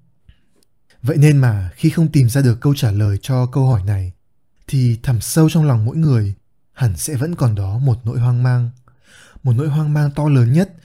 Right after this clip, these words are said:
quan trọng nhất và bao hàm tất cả những nỗi hoang mang khác trong đó. Bản thân chúng ta thật sự là ai? Chúng ta tin rằng mình không bị giới hạn trong thân xác.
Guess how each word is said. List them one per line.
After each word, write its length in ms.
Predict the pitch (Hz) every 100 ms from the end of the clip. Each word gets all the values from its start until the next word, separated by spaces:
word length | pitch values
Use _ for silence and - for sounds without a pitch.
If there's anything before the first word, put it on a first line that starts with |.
| - - _
quan 200 | 160 160
trọng 220 | 175 170
nhất 180 | 147 190 - _ _ _
và 400 | 127 120 120 117
bao 200 | 127 147
hàm 300 | 156 143 117
tất 160 | 113 214 -
cả 200 | 156 120
những 120 | 143
nỗi 160 | 151 147
hoang 200 | 139 131
mang 180 | 131
khác 220 | 123 175 175
trong 180 | 131 117
đó. 300 | 98 104 - _ _ _ _ _ _ _
Bản 160 | 147 110
thân 160 | 135 123
chúng 160 | 123 110
ta 160 | 135
thật 160 | 123 123
sự 180 | - 139
là 120 | 107
ai? 340 | 123 123 127 - _ _ _ _ _
Chúng 180 | - 127
ta 140 | 156 147
tin 240 | 175 165
rằng 300 | 139 113 98 - -
mình 180 | 127 113
không 220 | 175 165
bị 120 | 170
giới 200 | 120 123
hạn 180 | 170 151
trong 140 | 160 139
thân 180 | 147
xác. 240 | 131 165